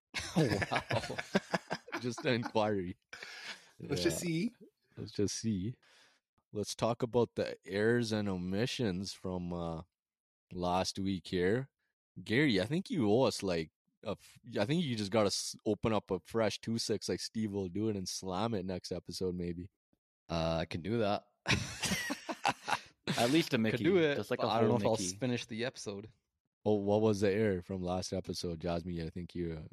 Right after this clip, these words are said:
Speaker 2: we got the
Speaker 4: Uh,
Speaker 2: same message, eh?
Speaker 4: Yeah, Gary said, uh, Post Malone is from Utah, but he's not from Utah.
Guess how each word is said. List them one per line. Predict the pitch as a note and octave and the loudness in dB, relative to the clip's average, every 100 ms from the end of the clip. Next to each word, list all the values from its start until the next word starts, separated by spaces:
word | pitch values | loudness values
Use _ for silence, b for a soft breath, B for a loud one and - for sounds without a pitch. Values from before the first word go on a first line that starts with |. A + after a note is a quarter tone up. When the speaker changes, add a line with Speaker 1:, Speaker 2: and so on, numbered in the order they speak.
| - - | -18 -6
Speaker 2:
we | F#2+ | 2
got | G2 F#2+ F#2 | 4 6 6
the | |
Speaker 4:
Uh, | |
Speaker 2:
same | F2+ F#2 E2 | 2 2 2
message, | E2+ - E2 F2+ | 0 0 -4 -6
eh? | F2 - _ _ _ _ _ | -10 -12 _ _ _ _ _
Speaker 4:
Yeah, | G#2 G#2+ G#2+ | -2 2 2
Gary | G2+ A2 A2+ | 2 2 2
said, | G#2+ A#2 G#2+ G2 G2 | 0 0 0 0 -2
uh, | G2+ G2 F#2+ - | 0 -2 -4 -2
Post | A2 A2 - | 0 0 0
Malone | G#2 G#2 G#2 | -2 0 -2
is | G2 | -6
from | - G#2 G2 | -6 -4 -4
Utah, | G2 G2 G#2+ G#2 - F2+ F#2+ A2+ _ _ | -4 -4 -4 -4 -4 -4 -6 -10 _ _
but | G2 G2 | -4 -4
he's | F#2 | -2
not | F#2 D#2+ | -4 -4
from | F2 E2+ | -4 -4
Utah. | F2 - E2+ | -6 -6 -8